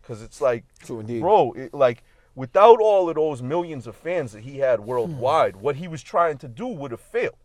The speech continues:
Speaker 1: He was trying to stick it
Speaker 2: True.
Speaker 1: to the industry, and he was able to do it because the fans recognized he had skills, and they stuck with him, even though he wasn't a major label type of guy.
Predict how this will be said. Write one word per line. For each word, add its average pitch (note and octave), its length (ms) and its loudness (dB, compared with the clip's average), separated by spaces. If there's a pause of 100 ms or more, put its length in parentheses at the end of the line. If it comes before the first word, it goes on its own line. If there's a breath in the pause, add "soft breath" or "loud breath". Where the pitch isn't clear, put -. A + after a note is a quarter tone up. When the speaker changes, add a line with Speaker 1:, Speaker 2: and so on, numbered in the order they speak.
(100)
Speaker 1:
He A3 160 -12
was A#3+ 140 -14
trying F3 320 2
to A#2+ 60 -12
stick - 360 -12
it - 60 -14
Speaker 2:
True. G#3 80 -12
Speaker 1:
to F#3 100 -8
the D3 180 -10
industry, F#3 460 -10
and A#2 140 -10
he B2 80 -12
was B2 160 -10
able A#3+ 260 -6
to G#3+ 120 -14
do D3 320 -6
it F2 80 -14 (460)
because A#2 440 -8 (480)
the - 120 -10
fans - 760 -6 (240)
recognized G#2 1080 -4
he A2+ 240 -20
had F#2 300 -10
skills, D3 560 -4 (360)
and F#2+ 140 -18
they F2+ 60 -18
stuck - 440 -6
with C3 220 -10
him, D#3+ 220 -8 (320)
even A#2 280 -12
though A#2+ 140 -2
he A#2 140 -10
wasn't A2 360 -6
a G2 40 -12
major G#2+ 540 -12
label G#2 480 -10
type G#2 300 -10
of F2 120 -18
guy. C3+ 320 0